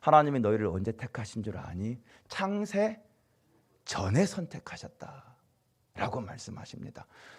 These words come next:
오늘 이곳에 있는 우리 모두는 같은 사람들입니다. 우리가 잘나고 똑똑해서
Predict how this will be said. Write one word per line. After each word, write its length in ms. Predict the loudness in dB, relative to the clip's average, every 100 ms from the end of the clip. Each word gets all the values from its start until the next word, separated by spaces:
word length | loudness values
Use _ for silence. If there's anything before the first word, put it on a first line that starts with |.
| -6
오늘 280 | 0 4 4
이곳에 300 | 4 2 2
있는 160 | 0 0
우리 180 | -2 -4
모두는 560 | -6 -6 -6 -4 -4 -8 -12
같은 480 | -10 -10 -12 -8 -8
사람들입니다. 840 | -8 -10 -10 -12 -14 -16 -18 -20 _ _ _ _ _ _ -20 -20 _
우리가 240 | 0 2 4
잘나고 440 | 2 2 2 2
똑똑해서 760 | -2 -4 -10 -8 -6 -4 -6